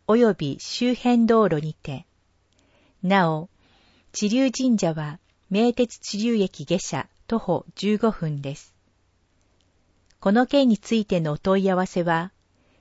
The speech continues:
知立市役所経済課内、知立市観光協会まで。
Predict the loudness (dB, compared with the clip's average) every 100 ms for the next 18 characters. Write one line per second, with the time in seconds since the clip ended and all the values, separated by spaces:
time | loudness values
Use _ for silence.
0 | _ -4 -2 0 0 -2 2 2 2 -4
1 | -4 -2 -4 -10 _ 0 2 4 4 2
2 | 2 0 0 -2 -6 -12 _ _ _ _
3 | _ _ _ -4 0 0 0 -2 2 2
4 | 2 2 2 4 4 4 2 -2 -2 -4
5 | -4 -6 -8